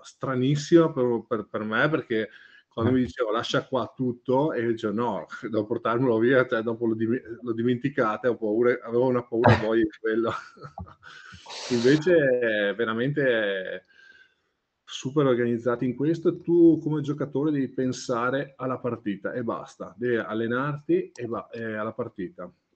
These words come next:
Ti lasciano tutto il tempo, devi, ovviamente devi gestirti i, i tuoi tempi, il riposo, e, e, e essere pronto per la partita.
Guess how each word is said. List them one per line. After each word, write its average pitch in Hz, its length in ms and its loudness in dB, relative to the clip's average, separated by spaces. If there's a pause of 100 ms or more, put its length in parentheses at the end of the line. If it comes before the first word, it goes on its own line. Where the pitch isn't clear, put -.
Ti 123 100 -4
lasciano 120 460 -4
tutto 151 300 -4
il 120 100 -2
tempo, 127 360 0
devi, 107 500 0
ovviamente 107 480 -4
devi 104 260 -2
gestirti 101 920 -6 (180)
i, 92 600 -14
i 90 60 -10
tuoi 98 220 -8
tempi, 117 400 -4
il 110 40 0
riposo, 110 1000 -4
e, 90 280 -4 (720)
e, 110 360 -20
e 87 1120 -16
essere 117 240 -4
pronto 113 380 -2
per 107 100 -6
la 107 100 -6
partita. 98 460 -10